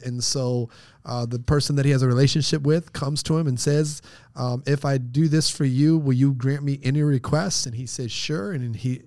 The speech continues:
she says, uh, "Bring me John the Baptist's head on a silver platter."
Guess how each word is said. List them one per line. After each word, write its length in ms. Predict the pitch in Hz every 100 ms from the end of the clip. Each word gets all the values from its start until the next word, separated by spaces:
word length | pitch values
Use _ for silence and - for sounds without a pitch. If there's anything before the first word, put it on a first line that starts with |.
| _
she 200 | - 139
says, 360 | - 127 117 - - - -
uh, 160 | 127 123
"Bring 320 | 117 147 151
me 360 | 147 147 151 143 _ -
John 180 | 135 135
the 60 |
Baptist's 520 | 127 127 123 - -
head 200 | - 131
on 160 | 123 120
a 40 |
silver 300 | 113 139 113
platter." 500 | 101 - 117 - 90